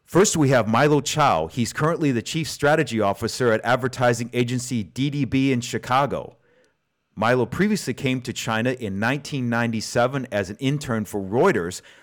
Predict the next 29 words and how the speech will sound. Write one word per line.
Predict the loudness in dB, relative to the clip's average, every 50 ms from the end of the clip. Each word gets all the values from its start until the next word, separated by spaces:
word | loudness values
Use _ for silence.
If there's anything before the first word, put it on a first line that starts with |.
| _ _
later | -2 2 2 4 4 2
becoming | 0 0 -4 -4 -2 -2 -2 -2 -2 -4
Chief | -6 -10 -12 -8 -4 -4 -4 -4 -4 -8 -12
Strategy | -14 -6 0 4 4 4 4 4 2 0 2
Officer | 4 4 4 2 2 -2 -2 0 0 0
for | 2 2 0 0
D | 0 -2 -2 -2
D | 0 0 0
B | 0 0 -2
China, | -2 0 2 6 6 8 8 6 4 0 -2 -8 -16 -20 _ -8 -2
and | -2 0 4
then | 4 4 4 4 0 -4
later | -2 2 2 4 4 4 4 4 4
advertising | 4 2 4 2 0 0 2 4 4 4 2 -2 -2
agency | 0 0 0 0 -2 -4 -2 -2 -4 -4
T | -4 -4 -6 -4
B | -2 0 0
W | 2 2 2 2 2 2 2 4 2
A. | 2 0 -4 -8 -16 _ _ _ _ _ _ _ _ _ _ _ -2
Milo | 2 4 6 6 6 4 4
returned | 2 0 -2 0 0 0 2 2 0 -2 -4 -8 _ -6
to | -4 -2
the | 0 0
U | 2 2 4 6 6
S | 4 4 0
in | -6 -6
two | -4 -2 -4 -2
thousand | 2 4 4 4 4 2 0 -2
nineteen | -2 0 -2 -2 -4 -4 -4 -2 -2 -4 -6